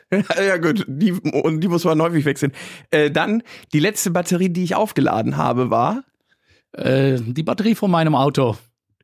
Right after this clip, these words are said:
Speaker 1: Wenn ich mich in eine Zeitmaschine begeben und nach achtzehnhundertneunundneunzig beamen könnte,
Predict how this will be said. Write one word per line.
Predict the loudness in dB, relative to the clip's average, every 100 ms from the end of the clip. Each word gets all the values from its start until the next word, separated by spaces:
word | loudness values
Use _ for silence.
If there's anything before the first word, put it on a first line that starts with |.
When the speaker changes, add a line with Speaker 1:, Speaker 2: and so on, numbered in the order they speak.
| _ _ _ -20 -20 -20 -8
Speaker 1:
Wenn | -2 0
ich | 0 -2 2
mich | 0 0 -6 -12 _ _ _
in | -4 -2
eine | 0 0
Zeitmaschine | -2 -2 -2 -2 -6 -4 -2 0 2 2
begeben | 0 -2 -2 -2 2 0
und | 0 -2 -2 -2
nach | -2 -2 -4
achtzehnhundertneunundneunzig | -6 -6 -4 0 2 0 0 0 2 2 2 0 0 -2 -2
beamen | -2 -2 -2
könnte, | -2 -2 0 -2 -2